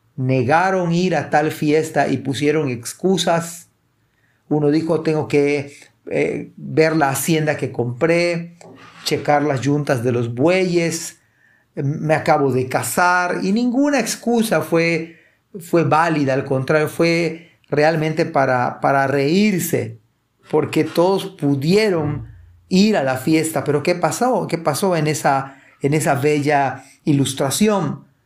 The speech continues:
Simple y sencillamente que ellos ignoraban la exquisitez tal cual es el evangelio.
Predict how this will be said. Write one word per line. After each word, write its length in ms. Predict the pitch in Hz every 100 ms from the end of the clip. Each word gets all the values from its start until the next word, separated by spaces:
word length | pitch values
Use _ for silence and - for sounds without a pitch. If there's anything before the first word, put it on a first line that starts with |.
| _ _
Simple 380 | - 170 170 196
y 40 |
sencillamente 840 | 196 226 226 220 220 208 202 208 175
que 100 | 175
ellos 460 | 185 185 - - -
ignoraban 1200 | 175 170 165 165 156 156 151 135 131 131 131 - _
la 180 | - 151
exquisitez 1120 | 143 - - - 143 - 120 - - 185 170 - - - - _ _ _ _ _
tal 280 | - 139 139
cual 280 | 139 156 160
es 220 | 175 170
el 120 | 170
evangelio. 920 | 147 127 131 120 185 170 131 110 -